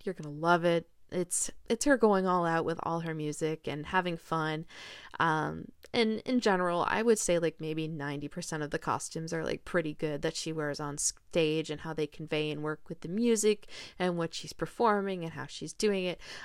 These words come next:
I have other opinions about the costumes, but in the general context of, like, what Taylor Swift is as a performer and as a musical entity, and, um, it works. It's fine.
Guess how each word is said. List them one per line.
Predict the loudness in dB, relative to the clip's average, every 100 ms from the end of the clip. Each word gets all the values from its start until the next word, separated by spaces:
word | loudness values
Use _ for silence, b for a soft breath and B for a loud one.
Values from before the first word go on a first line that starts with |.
| B
I | 6
have | 8 10
other | 10 8
opinions | 4 0 0 0
about | 0 0
the |
costumes, | -2 -2 -2 -2 -4 -6
but | 0 2 2 -2 -14 -14 -6
in | 0
the |
general | 2 4 4 4
context | 2 -2 -4 -4
of, | -4
like, | -2 -6
what | -4 0 2 0
Taylor | -4 -2 -2
Swift | -2 -2 -2 -4 2
is | 8 8 6 2 B B B B -2
as | 6 8 8 4 -2 -4
a | 0 0
performer | -2 -6 4 6 6 4 2 0
and | -2 -4
as | -8 -8
a |
musical | -10 -8 -6 -8 -6
entity, | -2 0 -2 -2 0 2 0 0
and, | -2 -6 B B B B
um, | 2 4 4 0 -6 -12 -20 -20 -20 -8
it | -2 0
works. | -2 -6 -8 -8 -8 -10 -14 -8
It's | -4 -2 -4
fine. | -6 -10 -10 -10